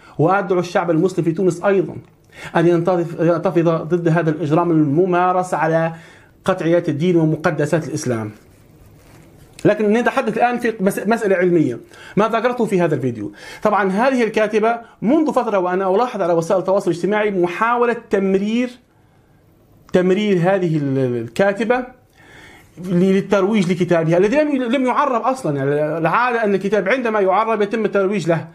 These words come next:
لا، الكتاب ما زال باللغة الفرنسية منذ، صدر منذ ثلاث سنوات، لكن يتم الترويج له بكثافة، سواء في المنابر الإلحادية كما هو في،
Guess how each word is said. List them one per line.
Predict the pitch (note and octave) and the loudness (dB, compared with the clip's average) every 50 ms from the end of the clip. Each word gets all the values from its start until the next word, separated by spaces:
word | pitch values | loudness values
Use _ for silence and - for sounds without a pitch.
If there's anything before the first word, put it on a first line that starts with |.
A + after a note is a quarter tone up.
| - _ _ - | -20 _ _ -4
لا، | - | -2
الكتاب | F3 D3+ F3+ F3+ G#3+ A#3+ A3+ G#3 | -2 0 -2 0 0 0 0 0
ما | G#3 G3 | 0 0
زال | F#3+ A#3 A#3+ G#3+ | 0 0 0 -2
باللغة | F#3+ A3+ A3+ A3 | 0 0 0 0
الفرنسية | G3+ - G#3+ G#3 G3+ G3+ A#3 A#3+ A#3+ | 0 0 0 -2 -2 -2 -4 -4 -4
منذ، | A#3 A#3 A#3+ A#3 A#3 - | -4 -4 -6 -6 -6 -6
صدر | F#3+ A3+ G#3 G3 G3 | -4 -4 -2 0 0
منذ | G#3 G3+ F#3+ F3 | 0 0 0 2
ثلاث | F#3+ F#3+ F3+ | 0 0 0
سنوات، | F#3 F#3+ F#3 G3 A3+ B3 B3 B3 - - - - - - - | 0 0 2 2 2 2 0 -2 -6 -20 -20 -20 -12 -4 -2
لكن | G3+ G#3+ G#3+ G3+ F#3+ | -2 -2 0 0 0
يتم | F3+ F3 E3+ A#3 A3+ G#3+ | 0 0 0 -2 -4 -2
الترويج | G#3+ G3 F3+ G#3 G#3 F3+ | -2 -2 -2 -2 0 0
له | F#3+ F3+ | 0 2
بكثافة، | E3 F#3 E3+ E3+ D#3+ G#3 G#3+ G#3+ G#3+ A#3 A#3+ A#3+ A#3+ - - - - - - - | 2 2 0 0 2 0 0 0 0 0 -2 -2 -4 -10 -20 -20 -20 -20 -20 -10
سواء | - - G#3 A3 B3+ C4 B3 A#3+ A3+ | -2 0 2 2 2 2 0 -2 -2
في | - - A3 A3+ - | -2 0 0 0 0
المنابر | G3+ F#3 G#3 G#3+ B3 A#3 G#3+ | 0 0 2 2 2 0 0
الإلحادية | G#3+ A3 G#3 - - F3+ F#3 G#3+ G3+ - | 0 0 0 0 0 -2 0 0 -2 0
كما | F#3 F3 F3 E3+ | 0 0 0 2
هو | F3+ F3 E3 | 0 0 0
في، | E3+ F#3 F#3 F#3+ G3+ | 0 -2 -4 -4 -4